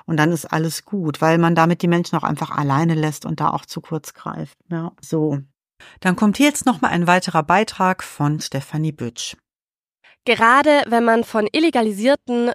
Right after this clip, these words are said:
Speaker 2: Drogen spricht, denken sehr viele, dass da wirklich ein ganz, ganz besonderes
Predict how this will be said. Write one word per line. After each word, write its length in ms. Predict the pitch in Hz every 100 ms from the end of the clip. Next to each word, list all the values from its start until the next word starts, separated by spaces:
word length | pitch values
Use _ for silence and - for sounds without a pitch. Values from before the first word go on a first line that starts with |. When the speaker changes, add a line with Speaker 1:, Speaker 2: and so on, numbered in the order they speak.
| -
Speaker 2:
Drogen 520 | - 233 254 233 226 -
spricht, 600 | - - 262 311 - 233
denken 320 | 214 214 220
sehr 260 | 233 269 285
viele, 460 | - 247 233 240 - - -
dass 240 | 208 202 -
da 220 | 226 240
wirklich 320 | 233 226 -
ein 200 | 208 208
ganz, 360 | 226 277 254 -
ganz 280 | 233 226
besonderes 880 | - 208 170 214 254 233 226 226 202